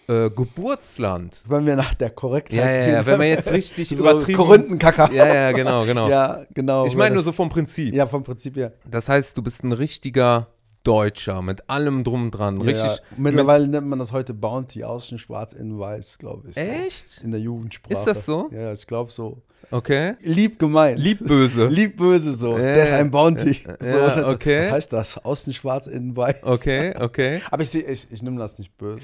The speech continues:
Speaker 2: so.
Speaker 1: Jeder Mensch ist anders und
Speaker 2: Ja.
Speaker 1: jeder Mensch ist auch anders, was seine Toleranz angeht oder
Speaker 2: Genau.
Speaker 1: auch was sein Verständnis angeht. Bis
Speaker 2: Immer.
Speaker 1: mit jedem anlegen.
Speaker 2: Macht keinen Sinn. Also, pff,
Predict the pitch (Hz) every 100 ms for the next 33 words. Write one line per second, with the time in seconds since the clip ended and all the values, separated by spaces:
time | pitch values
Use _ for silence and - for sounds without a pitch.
0 | - - - 123 147 180 156 156 156 -
1 | 151 180 214 208 151 143 127 156 156 156
2 | 131 - 135 - 156 160 151 - 135 -
3 | 131 131 120 123 120 165 208 147 175 160
4 | 165 170 - 123 123 120 120 127 - 127
5 | 123 120 - _ - 143 131 - 175 226
6 | - 180 - 160 160 147 151 - 139 135
7 | 175 175 180 185 175 196 123 120 117 156
8 | 156 123 135 - 135 117 123 113 117 123
9 | 107 -